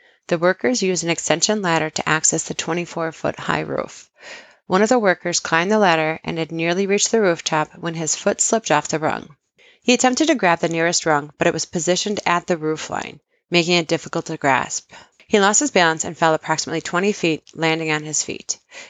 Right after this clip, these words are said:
As a result of the fall, he suffered fractures to his right foot and wrist and sprains to his left foot. Surgery was required to fix the foot fracture. The cost of the claim was approximately eighty-three thousand dollars. This is just one example of how painful and costly ladder-related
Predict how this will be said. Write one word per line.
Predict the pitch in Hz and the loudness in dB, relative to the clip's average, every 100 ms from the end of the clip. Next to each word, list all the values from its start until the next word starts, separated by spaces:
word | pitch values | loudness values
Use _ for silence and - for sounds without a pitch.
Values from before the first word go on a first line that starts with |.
| - | -2
As | 175 180 | -2 0
a | |
result | 196 190 202 269 | 2 4 2 2
of | |
the | 269 | -2
fall, | - 175 151 | 0 2 2
he | 151 170 | 0 -2
suffered | - 165 165 - | 0 0 -2 -2
fractures | 175 165 - 220 226 - | -2 0 0 -2 -2 -4
to | - | -6
his | 160 147 | -6 0
right | 165 202 | 0 0
foot | - 180 175 - | -2 -2 -2 -8
and | 180 175 | -10 -4
wrist | 151 147 - - | -4 -4 -6 -8
and | 165 160 | -8 -8
sprains | - 170 151 156 | -2 -2 -2 -4
to | - | -4
his | 160 147 | -2 -2
left | 120 - | -4 -4
foot. | - - - - - - _ | -12 -10 -14 -14 -20 -20 _
Surgery | - 208 214 262 | 2 4 6 4
was | 254 220 | 4 2
required | 196 - 165 156 - | 2 2 2 2 -4
to | |
fix | - 170 - | -2 -2 -2
the | - | -4
foot | - - - | 0 -2 -2
fracture. | - 139 135 - - - _ _ - | -6 -4 -4 -6 -6 -10 _ _ -4
The | |
cost | 170 180 165 | 0 0 2
of | 214 | 0
the | 208 | 0
claim | - 156 | 2 0
was | 156 - | -2 -8
approximately | - - 156 - 180 180 - | -4 -2 -2 -2 -2 -4 -4
eighty-three | 165 147 - 160 | -2 -2 -4 -4
thousand | 143 139 147 143 | -2 -2 -4 -4
dollars. | 135 - - - - - _ _ _ _ | -6 -6 -10 -4 -4 -4 _ _ _ _
This | 240 | 0
is | 320 - | 2 2
just | 254 - | 2 2
one | 180 190 | 2 2
example | 208 165 147 151 | 2 0 0 -2
of | 170 165 | -2 0
how | 165 160 | 2 2
painful | - - 185 185 226 233 | 0 -4 -4 0 0 2
and | - 175 | -2 -6
costly | - 160 160 185 | -2 -2 0 0
ladder-related | 156 151 160 160 156 156 | 2 2 2 0 0 2